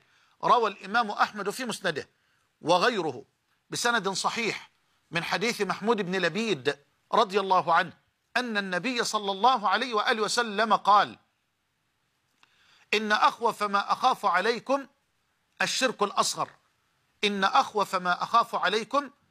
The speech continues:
الشرك الأصغر". قالوا: "وما الشرك الأصغر يا رسول الله؟"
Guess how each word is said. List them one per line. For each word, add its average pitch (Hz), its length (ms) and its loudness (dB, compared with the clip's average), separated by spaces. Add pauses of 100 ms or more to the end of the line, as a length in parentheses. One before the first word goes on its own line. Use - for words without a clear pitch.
(320)
الشرك 233 420 0
الأصغر". 180 480 -2 (480)
قالوا: 233 380 4
"وما 208 120 -2
الشرك - 400 -4
الأصغر 208 520 0
يا 180 140 4
رسول 208 300 -2
الله؟" 208 300 4